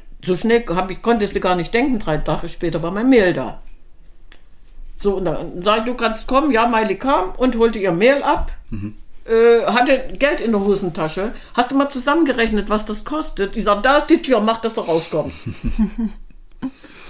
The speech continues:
Speaker 1: So,
Speaker 2: Ja,
Speaker 1: verstehst
Speaker 2: so
Speaker 1: du,
Speaker 2: soll's
Speaker 1: was ich
Speaker 2: eigentlich laufen, eigentlich schon.
Speaker 1: Ja, und, und
Speaker 2: Mhm.
Speaker 1: genau das war's.
Speaker 2: Weil du kommst, bekommst es dann halt an andere Ecke zurück.
Speaker 1: Ja,
Speaker 2: So,
Speaker 1: nein,
Speaker 2: das
Speaker 1: nein,
Speaker 2: ist halt
Speaker 1: jetzt seit drei, seit drei Tagen muss ich, äh,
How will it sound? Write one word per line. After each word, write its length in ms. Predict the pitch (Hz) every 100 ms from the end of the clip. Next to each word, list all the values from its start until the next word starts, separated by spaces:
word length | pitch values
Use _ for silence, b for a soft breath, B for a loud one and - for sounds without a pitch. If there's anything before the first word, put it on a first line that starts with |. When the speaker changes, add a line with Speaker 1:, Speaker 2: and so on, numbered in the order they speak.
| B
Speaker 1:
So, 200 | 214 220
Speaker 2:
Ja, 100 | 208
Speaker 1:
verstehst 300 | 233 262 381
Speaker 2:
so 60 | 123
Speaker 1:
du, 60 |
Speaker 2:
soll's 100 | 143
Speaker 1:
was 60 | 139
ich 40 |
Speaker 2:
eigentlich 160 | 147 131
laufen, 300 | 123 127 120
eigentlich 240 | 110 110
schon. 140 | - 285
Speaker 1:
Ja, 60 |
und, 180 | 294 320
und 200 | 311 302
Speaker 2:
Mhm. 60 | 254
Speaker 1:
genau 320 | 294 262 294
das 280 | 330 349 -
war's. 180 | 440 -
Speaker 2:
Weil 100 | 233
du 60 | -
kommst, 320 | 156 151 135
bekommst 280 | 120 147 -
es 40 |
dann 120 | 131
halt 100 | 127
an 140 | 127 127
andere 280 | 123 127 131
Ecke 200 | - -
zurück. 380 | - 147 160 -
Speaker 1:
Ja, 120 | 269
Speaker 2:
So, 60 | 285
Speaker 1:
nein, 180 | 302 320
Speaker 2:
das 100 | 302
Speaker 1:
nein, 80 |
Speaker 2:
ist 120 | - 247
halt 100 | 269
Speaker 1:
jetzt 100 | 294
seit 240 | 262 -
drei, 160 | 226 240
seit 320 | 254 233 -
drei 120 | 226
Tagen 280 | 226 233 240
muss 140 | 240 262
ich, 140 | 247
äh, 240 | 226 220